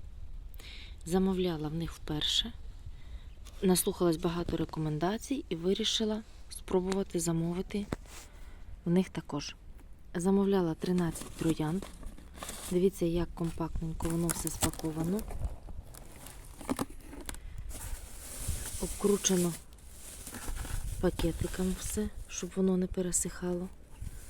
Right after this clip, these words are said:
Ну, підписи. До речі, на таких, на такому матеріалі зроблені, що вони не зразу, бачите, не папір,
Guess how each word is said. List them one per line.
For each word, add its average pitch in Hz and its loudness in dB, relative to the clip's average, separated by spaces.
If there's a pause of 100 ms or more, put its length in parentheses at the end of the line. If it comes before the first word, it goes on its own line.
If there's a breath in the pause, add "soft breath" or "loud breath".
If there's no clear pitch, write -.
(1160)
Ну, 180 4 (2250)
підписи. - -2 (1160)
До 190 6
речі, 185 4
на 175 4
таких, - -2 (500)
на 170 2
такому 185 4
матеріалі 170 4
зроблені, 180 2
що - 0
вони 170 6
не 170 6
зразу, 190 2 (1300 loud breath)
бачите, 190 -4 (520)
не 185 8
папір, 208 2